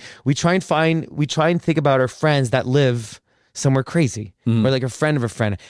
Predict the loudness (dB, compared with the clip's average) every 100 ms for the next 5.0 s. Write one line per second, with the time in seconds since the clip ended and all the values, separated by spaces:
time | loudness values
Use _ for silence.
0 | -4 0 2 2 0 0 0 0 2 0
1 | 2 0 0 -6 -6 0 0 0 0 0
2 | 0 0 2 2 4 4 2 2 0 -2
3 | -6 0 2 2 0 0 0 0 0 0
4 | 0 0 0 0 0 2 2 2 0 -2